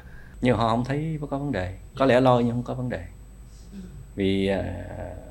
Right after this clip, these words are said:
Speaker 1: họ có trí tuệ nên họ nhìn thấy, à, à, nó phải là như vậy. Họ chấp nhận như vậy. Và họ còn giúp cho mọi người sẽ được như họ. Họ có thể truyền cảm hứng, họ có thể dẫn dắt. Vì có trí tuệ là không có chịu để yên cho ai ngu si hay là mê muội đâu.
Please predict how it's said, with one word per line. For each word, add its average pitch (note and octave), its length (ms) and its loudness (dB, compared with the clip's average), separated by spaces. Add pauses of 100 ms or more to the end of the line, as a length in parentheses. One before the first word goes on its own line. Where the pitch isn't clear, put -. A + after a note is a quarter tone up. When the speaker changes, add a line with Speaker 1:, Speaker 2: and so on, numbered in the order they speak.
(300)
Speaker 1:
họ F#2+ 220 2
có A#2 140 -2
trí D3+ 120 2
tuệ G2+ 220 2
nên G2+ 460 0
họ F#2 140 -2
nhìn G#2 200 4
thấy, C#3+ 400 2
à, C3 120 2 (460)
à, A#2 180 -6
nó B2 120 0
phải B2+ 140 4
là B2 100 4
như G2+ 140 2
vậy. F#2 200 -2 (1040)
Họ G#2 60 -2
chấp C3+ 200 2
nhận G2 180 2
như G#2+ 100 0
vậy. D#2+ 140 -6 (760)
Và F#2+ 340 2
họ F#2 240 4
còn G2 300 2
giúp C#3 140 4
cho A2+ 80 6
mọi F#2+ 160 2
người F#2+ 160 0
sẽ G#2+ 120 -2
được G2 160 0
như G#2 120 0
họ. E2+ 240 -10 (220)
Họ F#2 140 -6
có A2+ 80 -6
thể G#2 220 -2
truyền F#2+ 180 4
cảm G2 200 0
hứng, B2+ 180 -2
họ A#2 120 -4
có G#2 80 -2
thể G2+ 180 -2
dẫn G#2+ 300 0
dắt. C#3 140 -2 (500)
Vì A2 120 4
có C3+ 60 8
trí F3 140 8
tuệ A2+ 220 8
là A#2+ 140 6
không B2+ 180 6
có D3 100 2 (100)
chịu A2+ 140 2
để B2 100 10
yên C#3+ 240 10
cho C#3 120 10
ai C3 200 10
ngu C3+ 180 10
si C3+ 260 8
hay B2+ 80 8
là A2 80 8
mê A#2 160 10
muội A2+ 200 8
đâu. C3+ 280 10